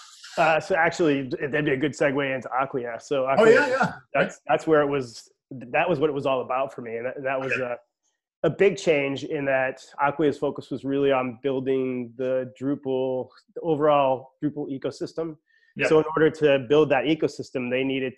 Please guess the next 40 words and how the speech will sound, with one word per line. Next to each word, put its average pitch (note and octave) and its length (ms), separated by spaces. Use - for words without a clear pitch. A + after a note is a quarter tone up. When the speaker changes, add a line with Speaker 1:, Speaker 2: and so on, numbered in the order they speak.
Speaker 1:
to, A#2+ 200
to C#3 160
have B2 440
lots C#3 340
of A#2+ 60
folks C3 400
deeply B2+ 320
involved, A2+ 580
and A#2+ 100
they A2+ 100
wanted B2 200
to A#2 60
get A#2 180
more B2 180
and A#2+ 80
more, A#2+ 260
which A2+ 200
meant B2+ 240
that B2 140
from C3+ 120
a B2+ 40
services F3+ 480
perspective, B2 600
we D3+ 180
didn't E3 160
want D3 140
to C3+ 60
build C#3 280
a C3 60
big A#2+ 260
services B2+ 480
team. D3+ 400
We C3+ 140
actually C3+ 260
wanted B2+ 180
to A#2+ 60
build B2 180
a A#2+ 60
services A#2 440
team B2+ 280